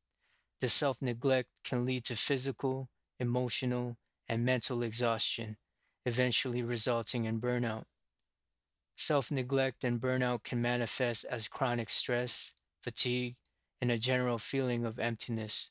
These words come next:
We may find ourselves constantly seeking external validation or relying on others to define our worth. This cycle of neglect and burnout further perpetuates the belief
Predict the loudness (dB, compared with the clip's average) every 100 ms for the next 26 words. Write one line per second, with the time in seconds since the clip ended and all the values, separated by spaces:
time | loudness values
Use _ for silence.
0 | _ _ _ _ _ _ _ _ _ 0
1 | 2 2 2 0 0 2 2 2 0 0
2 | -2 0 2 2 2 0 2 2 0 -2
3 | 0 0 0 0 0 0 0 0 2 0
4 | -2 0 0 -2 -4 -6 _ _ _ _
5 | -2 0 2 2 2 2 0 -2 0 0
6 | 0 -2 -2 -4 -6 _ -8 -4 -2 0
7 | 2 0 -2 -2 -2 -2 -4 -4 -6 -10
8 | -18 _ _ _ _ _ _ _ _ _
9 | _ _ _ 2 4 4 2 2 0 0
10 | 0 -2 0 2 0 -2 -16 _ _ -4
11 | 0 0 0 0 -2 -6 _ _ _ _
12 | -2 0 2 -2 -4 0 0 2 0 0
13 | 0 -2 -2 -4 -2 0 0 -2 -8